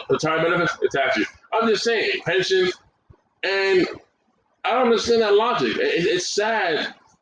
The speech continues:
the, uh, ideological mindset of our representatives of government. Like, they don't care about us, and it's really sad. And this pandemic has clearly showed to Americans how corruptedly selfish our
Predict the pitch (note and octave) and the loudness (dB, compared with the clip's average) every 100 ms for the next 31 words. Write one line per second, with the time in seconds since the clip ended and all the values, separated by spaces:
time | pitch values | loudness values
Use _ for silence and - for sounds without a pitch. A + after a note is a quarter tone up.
0 | _ D#3+ E3 D#3+ D3+ - - D#3+ E3 G3 | _ -4 -2 -2 0 0 0 0 0 0
1 | G#3 F#3 F#3 F3 D#3+ - D#3+ F#3 G#3 F3 | 0 4 6 6 2 0 0 2 0 -2
2 | - C3+ C3 C3 D#3 D#3 C3 C#3+ C3 C3 | -2 0 0 0 -2 -2 -2 0 0 0
3 | C3 - - _ D#3 C#3+ D3 E3+ E3+ E3 | -2 -8 -20 _ -6 -2 0 0 0 0
4 | G3+ A#3 C3+ A#2 B2 C#3+ F#3+ F#3+ - D#3+ | 0 0 0 0 0 0 2 0 0 0
5 | E3+ E3+ D#3 D#3 A3+ D#3 - C3 D#3+ - | 2 0 0 0 0 0 0 0 0 0
6 | A#2 D#3+ F3 A#3+ C#4 - - - _ _ | 2 2 2 0 0 -2 -6 -20 _ _
7 | D3 C3 E3+ A3 - B3+ A#3 D#3+ F#3+ F#3 | 0 2 2 2 0 0 2 2 2 0
8 | D3 - - D#3+ G#3+ - E3+ C#3 E3 - | -4 -4 -2 0 0 0 0 2 0 -2
9 | _ _ - F#3 D#3+ A#2 A2+ A2 A#2+ - | _ _ -2 0 2 0 0 0 -2 -8
10 | - _ _ _ C#3 C3 - B2 G#2+ C#3 | -20 _ _ _ -4 -4 -2 0 0 0
11 | F#3+ - G3 F#3+ F#3 F#3+ F#3 - _ _ | -2 -2 0 2 2 0 0 -4 _ _
12 | - - D#3+ E3 D#3+ D3+ - - _ _ | -10 -4 -2 -2 -2 -4 -4 -10 _ _
13 | _ _ A#2+ C3+ E3 - | _ _ -4 -2 0 -2